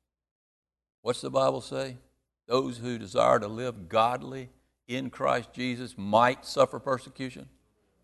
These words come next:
will suffer persecution. But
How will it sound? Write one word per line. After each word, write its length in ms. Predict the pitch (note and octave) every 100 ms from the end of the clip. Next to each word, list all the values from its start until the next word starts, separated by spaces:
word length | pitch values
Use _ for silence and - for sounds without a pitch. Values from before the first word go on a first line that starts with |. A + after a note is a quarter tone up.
| _ -
will 520 | A#2 C3 B2 G2+ F2+ -
suffer 520 | - - G#2 - F2+ F2 _ _
persecution. 760 | G2 F#2 E2+ - F2+ D#2+ - - - _ _ _ _ _ _ _ _ _ _ _ _ _ _ _ _ _ _ _ _
But 220 | G2 -